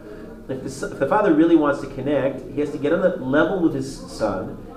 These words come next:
see that the son is playing with whatever he's playing with,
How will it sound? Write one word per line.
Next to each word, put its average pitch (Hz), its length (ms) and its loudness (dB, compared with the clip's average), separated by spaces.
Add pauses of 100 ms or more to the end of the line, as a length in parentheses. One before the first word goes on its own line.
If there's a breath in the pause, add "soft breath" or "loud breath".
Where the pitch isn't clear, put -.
see 220 420 -2
that 160 120 2
the 143 80 -2
son 170 320 2
is 151 80 -2
playing 165 500 2
with 135 440 2
whatever 120 240 -2
he's 107 100 -4
playing 175 340 6
with, 135 400 2